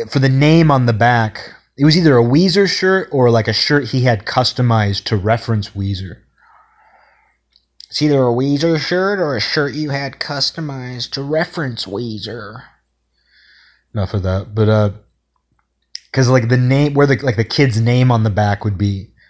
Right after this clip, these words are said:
where it should have said Andy, it said Jonas, which is a Weezer thing. And it's really hard for me not to do that voice right now. It's a Weezer thing.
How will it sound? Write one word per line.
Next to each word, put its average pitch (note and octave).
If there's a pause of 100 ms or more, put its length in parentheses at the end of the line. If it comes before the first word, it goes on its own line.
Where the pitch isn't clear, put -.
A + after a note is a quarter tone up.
(320)
where A2+
it G#2+
should A#2+
have G#2+
said A2
Andy, A#2 (1600)
it A2+
said G#2
Jonas, A2 (100)
which G#2+
is G2
a G#2+
Weezer G#2
thing. F#2 (1400)
And F#2
it's -
really A#2
hard A2
for G2
me G2+
not F#2+
to F2+
do G#2
that F#2+
voice G2
right G2+
now. G#2+
It's A2
a A2
Weezer A2
thing. -